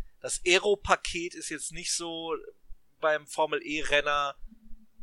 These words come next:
darauf ausgelegt, hier möglichst viel, äh, Spielereien zuzulassen. Es geht halt mehr über den mechanischen Grip und gerade eben über den,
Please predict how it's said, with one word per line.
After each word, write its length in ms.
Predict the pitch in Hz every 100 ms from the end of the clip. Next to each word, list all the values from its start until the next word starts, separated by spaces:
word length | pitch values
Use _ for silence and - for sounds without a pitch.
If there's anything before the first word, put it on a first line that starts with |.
| -
darauf 320 | 151 147 147
ausgelegt, 680 | 151 147 - 147 139 143 -
hier 160 | 143
möglichst 460 | 135 151 147 - -
viel, 560 | - 147 156 151 147 -
äh, 420 | 139 131 127 120 -
Spielereien 720 | - - 147 135 131 160 220
zuzulassen. 800 | - - - - 123 117 - 180
Es 120 | 131 -
geht 180 | 143 131
halt 180 | 127
mehr 260 | 131 131 139
über 100 | 135
den 100 | 127
mechanischen 600 | 120 - 156 143 - -
Grip 320 | - 131 -
und 180 | - 127
gerade 440 | 127 127 131 117
eben 220 | 139 131 _
über 180 | 143 131
den, 280 | 120 123